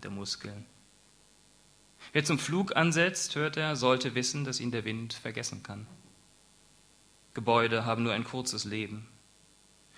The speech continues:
Finden die Wolken über ihnen kein Zuhause, leuchten sie rot auf.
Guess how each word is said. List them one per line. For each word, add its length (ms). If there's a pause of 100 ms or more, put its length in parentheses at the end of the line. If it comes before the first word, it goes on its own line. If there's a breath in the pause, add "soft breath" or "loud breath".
Finden 240
die 140
Wolken 420 (160)
über 280
ihnen 260
kein 280
Zuhause, 760
leuchten 420
sie 260 (120)
rot 260
auf. 360